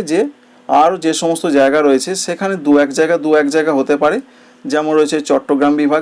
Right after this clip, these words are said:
তবু এখানে কিছুটা দু এক পশলা, দু এক পশলা দেখতে পাওয়া যাচ্ছে। এটা তিরিশ তারিখের আপডেট এবং মে মাসের এক তারিখের দিকেও বলা হয়েছে, যেমন রংপুর, রাজশাহী, ময়মনসিংহ, সিলেট,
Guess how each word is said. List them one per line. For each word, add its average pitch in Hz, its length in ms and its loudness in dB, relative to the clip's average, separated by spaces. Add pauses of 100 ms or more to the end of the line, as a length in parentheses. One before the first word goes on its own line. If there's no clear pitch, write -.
তবু 226 240 0
এখানে 202 280 -2
কিছুটা 185 420 -4
দু 151 160 -6
এক 143 160 0
পশলা, 147 260 -2
দু 135 160 -2
এক 127 160 0
পশলা 151 240 -6
দেখতে 139 260 -4
পাওয়া 147 200 0
যাচ্ছে। 113 240 -6 (460)
এটা 202 120 2
তিরিশ 202 280 -2
তারিখের 214 340 0
আপডেট 196 280 2
এবং 202 240 2
মে 165 160 2
মাসের 180 300 0
এক 156 180 2
তারিখের 175 340 0
দিকেও 185 300 0
বলা 151 140 2
হয়েছে, 156 320 0 (460)
যেমন 170 320 0
রংপুর, 160 480 0 (220)
রাজশাহী, 143 480 2
ময়মনসিংহ, 143 640 0 (100)
সিলেট, 135 480 0